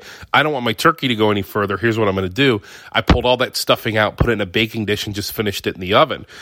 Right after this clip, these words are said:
Now, the scary thing is, at that point, my mom said, "What are you doing?" And I said, "Well,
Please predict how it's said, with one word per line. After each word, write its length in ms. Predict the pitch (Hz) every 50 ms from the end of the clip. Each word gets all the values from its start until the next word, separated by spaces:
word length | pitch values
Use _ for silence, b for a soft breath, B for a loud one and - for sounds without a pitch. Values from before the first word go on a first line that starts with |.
| B B B B B
Now, 200 | 123 123 117 117
the 80 | 110
scary 500 | 107 - - - - 190 240 277 302 269
thing 240 | 190 - 117 107 95
is, 260 | 90 92 90 90 98 - -
at 120 | 117 110
that 240 | - 131 101 - -
point, 260 | - 185 196 180 143
my 140 | 120 117 110
mom 320 | 110 113 117 131 151 170
said, 360 | 170 - - 101 95 - 101 - b b b b
"What 180 | - 139 123
are 60 | 113
you 100 | 107 110
doing?" 320 | 107 120 226 269 226 90 82
And 100 | 98 98
I 100 | 98 98
said, 160 | - - 110
"Well, 440 | 117 127 123 110 104 - - -